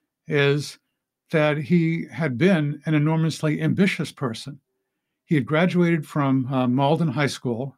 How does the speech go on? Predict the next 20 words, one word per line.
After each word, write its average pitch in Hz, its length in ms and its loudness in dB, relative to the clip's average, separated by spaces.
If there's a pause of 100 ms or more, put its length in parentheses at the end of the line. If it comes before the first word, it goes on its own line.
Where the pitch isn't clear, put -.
with 135 160 -12
Malden, 135 360 0
a 120 60 -2
suburb 123 420 -4
just 131 220 -8
north 127 220 -4
of 127 80 -10
Boston, 120 500 -6 (540)
uh, 131 220 0
working 180 380 2
class, 139 580 -2 (220)
fairly 143 560 -2 (540)
poor 151 560 4 (420)
at 135 140 -6
that 131 220 0
point, 127 460 -4 (500)
uh, 131 380 0 (640)
also 175 360 2
heavily 165 400 2
Jewish. 135 640 -2